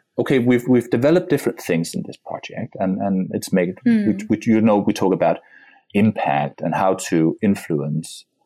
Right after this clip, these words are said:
Speaker 1: uh, how to work with municipalities, for example, in society, and how to try to integrate different technologies in, in buildings, et cetera.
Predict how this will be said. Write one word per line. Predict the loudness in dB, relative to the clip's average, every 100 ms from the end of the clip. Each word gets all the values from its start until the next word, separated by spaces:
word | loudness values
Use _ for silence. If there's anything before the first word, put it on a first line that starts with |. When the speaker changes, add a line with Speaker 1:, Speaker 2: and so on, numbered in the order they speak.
| _ _ _ -4 0
Speaker 1:
uh, | 2
how | 0 0
to | 0
work | 2 2 0
with | -4 -2
municipalities, | -2 -4 -4 0 0 0 -4 -8 -8
for | -12
example, | -6 -8 -4 -4
in | -6
society, | -4 0 0 0 0
and | 0
how | 0
to | -2 -2
try | -2 -2
to | -2
integrate | -6 -2 -2 -2
different | -4 -8 -16
technologies | -4 0 2 2 2 0 0 -4
in, | -10 -8
in | -8 -2
buildings, | 0 0 -4 -6
et | -12
cetera. | -6 -6 -6 -14